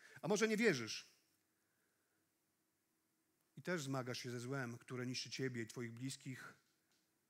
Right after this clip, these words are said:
to być może w czasie tego obozu warto spróbować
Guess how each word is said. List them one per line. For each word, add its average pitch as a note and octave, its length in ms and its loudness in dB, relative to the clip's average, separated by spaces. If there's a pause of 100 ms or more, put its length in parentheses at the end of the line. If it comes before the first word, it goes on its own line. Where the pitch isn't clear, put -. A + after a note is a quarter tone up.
(800)
to F#3+ 100 -4
być G#3 140 -6
może B3 380 0 (320)
w - 40 -20
czasie A3+ 200 -6
tego F#3+ 200 2
obozu B2+ 520 0 (1600)
warto C#3 320 0
spróbować C3+ 840 -4